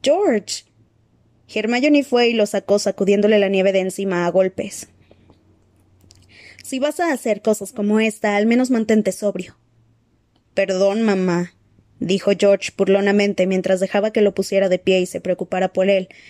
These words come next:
mientras Fred levantaba las muletas. Hermione puso los ojos en blanco y él la besó de lleno en los labios. Lo miró atónita.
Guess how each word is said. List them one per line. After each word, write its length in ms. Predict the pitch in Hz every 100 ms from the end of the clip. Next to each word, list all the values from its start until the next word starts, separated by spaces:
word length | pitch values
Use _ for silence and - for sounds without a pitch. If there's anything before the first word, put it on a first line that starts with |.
| - _
mientras 380 | 180 180 180 -
Fred 200 | 196 190
levantaba 460 | 202 202 196 185 185
las 200 | 175 185
muletas. 600 | 180 185 - 190 - - _ _ _ _ _ _ _ _ _ _ _
Hermione 520 | - 202 226 262 269
puso 260 | 254 269 269
los 180 | 254 233
ojos 240 | 220 226
en 140 | 214
blanco 400 | 202 208 202 196
y 100 | 190
él 80 | 196
la 80 | 208
besó 240 | 208 208
de 140 | 202 196
lleno 220 | 202 196
en 80 | 196
los 160 | 185
labios. 540 | 196 185 190 - - - _ _ _ _
Lo 160 | 175
miró 300 | 180 185 190
atónita. 680 | 190 - 196 196 - -